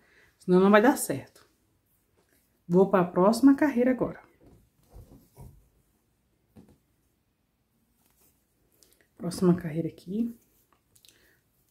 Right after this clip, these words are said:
Vou soltar um pouquinho o ponto e vou vir aqui e fazer o ponto baixíssimo em relevo. Do mesmo jeitinho da carreira anterior.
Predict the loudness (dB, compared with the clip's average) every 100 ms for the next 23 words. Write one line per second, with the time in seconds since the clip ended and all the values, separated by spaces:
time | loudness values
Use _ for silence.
0 | -18 -6 -4 -2 -4 -6 -6 -6 -4 -4
1 | -2 -2 -4 0 2 2 2 0 -2 -2
2 | -2 0 0 0 -4 -6 -2 -4 -4 -6
3 | -2 2 4 2 2 2 2 -2 -6 _
4 | _ _ _ _ _ _ _ _ _ 0
5 | 4 6 6 6 2 2 -4 -2 0 0
6 | 0 0 2 0 -2